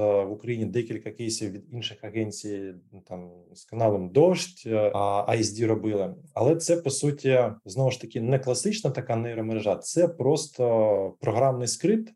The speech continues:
який навчили, е, відповідати на певні запити. І він дуже сильно обмежений. А от у чата Джі Пі Ті таких обмежень, по суті, немає. Ну, тільки там головне обмеження, що в нього є інформація там до двадцять першого року. І далі він поки що не йде.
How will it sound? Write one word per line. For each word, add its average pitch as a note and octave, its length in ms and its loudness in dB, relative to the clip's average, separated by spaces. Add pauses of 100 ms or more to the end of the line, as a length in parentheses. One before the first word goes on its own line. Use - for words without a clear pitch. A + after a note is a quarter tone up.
(120)
який A#2+ 380 -2
навчили, D3 520 4
е, G2+ 460 4 (280)
відповідати B2+ 540 2
на B2 120 0
певні A#2+ 300 0
запити. - 480 -2 (120)
І D3 320 2
він C#3+ 240 -2
дуже B2+ 260 -4
сильно A#2+ 340 -6
обмежений. F#2+ 560 -8 (400)
А F2+ 60 6
от - 120 2
у C3+ 80 -4
чата D3+ 300 0
Джі A#2+ 120 -2
Пі D3+ 140 -14
Ті A#3+ 180 -8
таких F3+ 360 -10
обмежень, C#3+ 600 0
по B2+ 60 -6
суті, D3 360 -4
немає. G#2 440 0
Ну, D#3 80 2
тільки A#2+ 580 -2 (200)
там A#2 140 -2
головне C3+ 320 2
обмеження, C3 380 0
що A#2+ 320 -2
в A2 80 -4
нього B2+ 180 -2
є A#2 100 -2
інформація A2+ 600 -6
там F#2+ 280 -12
до G#2 240 0
двадцять G#2 360 -2
першого G2 380 -8
року. - 280 -14 (400)
І - 40 -6
далі A2+ 280 4
він G#2+ 160 -4
поки - 260 -8
що - 160 -14
не G2+ 120 -10
йде. F2 240 -12